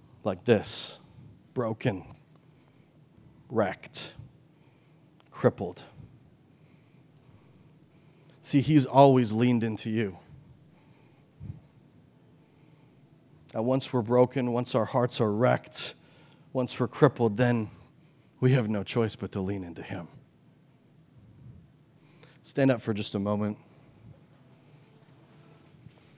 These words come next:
And if you'll feel comfortable, just open up your hands. We're gonna pray for a moment.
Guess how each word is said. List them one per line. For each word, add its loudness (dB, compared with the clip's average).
And -2
if 0
you'll 10
feel 8
comfortable, 8
just 4
open 6
up 4
your 0
hands. 4
We're -4
gonna 0
pray 4
for -4
a -2
moment. 0